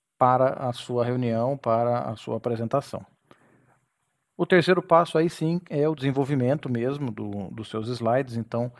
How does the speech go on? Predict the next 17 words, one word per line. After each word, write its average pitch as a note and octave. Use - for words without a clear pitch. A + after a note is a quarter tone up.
é A2+
você A2+
criar A#2+
um C#3
layout C3
pros A2+
seus A2+
slides, A#2+
que C3
seja B2+
agradável, A#2+
que -
não C3
seja B2+
muito B2
pesado. A2
Então, A#2+